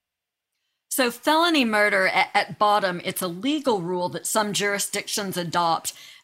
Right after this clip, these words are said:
and it lets prosecutors charge a defendant with murder in the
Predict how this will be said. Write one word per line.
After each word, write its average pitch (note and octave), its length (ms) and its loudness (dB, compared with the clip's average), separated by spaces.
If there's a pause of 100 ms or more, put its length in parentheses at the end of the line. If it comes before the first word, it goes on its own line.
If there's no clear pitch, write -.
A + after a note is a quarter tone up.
and G#3+ 140 0
it - 80 -6
lets G3+ 300 -2
prosecutors G#3 1000 -2
charge C4 540 0
a G3 80 -2
defendant A3+ 600 -4
with C4 240 -4
murder E3 500 -4 (280)
in G3+ 140 -4
the - 100 -2